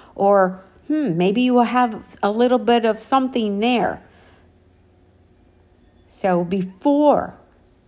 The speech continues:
we allow whatever these things are that we cannot see, but they're all around us, before we allow these things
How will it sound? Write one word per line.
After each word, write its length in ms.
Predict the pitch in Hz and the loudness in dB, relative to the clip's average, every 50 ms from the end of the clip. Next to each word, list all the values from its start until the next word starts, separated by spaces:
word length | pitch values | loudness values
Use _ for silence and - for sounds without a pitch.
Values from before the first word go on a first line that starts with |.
| _ _ _ _ _ _ _ _ _ _ - | _ _ _ _ _ _ _ _ _ _ -4
we 180 | 208 233 240 - - | -2 0 0 0 0
allow 880 | 196 190 196 190 196 185 190 196 202 208 208 208 190 165 160 165 - - | -2 -2 -2 -2 -2 -2 -2 0 0 2 2 2 2 2 0 0 -2 -4
whatever 800 | 180 175 185 180 175 175 - - - 196 190 190 214 226 226 | -2 0 2 2 0 0 -4 -2 0 0 2 2 0 0 0
these 340 | 196 180 196 190 185 180 185 | 0 -2 -4 -4 -4 -6 -6
things 460 | - - - 220 220 214 220 208 - | -6 -4 0 0 0 0 -2 -4 -4
are 160 | 190 160 160 151 | -4 -2 -2 -2
that 200 | 160 180 180 180 | -2 -2 -2 -2
we 140 | 202 220 | -4 -4
cannot 460 | 214 - 254 220 214 220 226 208 - - | -2 -2 -2 -2 0 -2 -2 -4 -6 -8
see, 280 | - - 247 233 196 | -10 -8 -6 -4 -2
but 180 | 170 165 - - | 0 -2 0 0
they're 160 | 170 165 - | 0 0 2
all 180 | - 190 208 220 | 2 2 2 2
around 340 | 214 226 226 233 240 226 | 0 0 0 0 0 -2
us, 160 | 165 175 - - - - - _ - | -4 -6 -8 -10 -18 -20 -20 _ -6
before 680 | 196 180 185 - - - 202 190 202 214 226 262 277 - - - - - - | -6 -6 -6 -4 0 2 2 4 4 2 0 -2 -4 -8 -14 -20 -20 -12 -6
we 140 | 226 233 226 | -4 -2 0
allow 380 | 202 190 196 185 196 202 214 | 0 0 0 0 0 0 0
these 300 | 202 185 214 214 190 - | -2 -4 -6 -6 -8 -8
things 440 | - - 214 196 160 160 156 - - | -6 -4 -4 -4 -4 -6 -8 -12 -16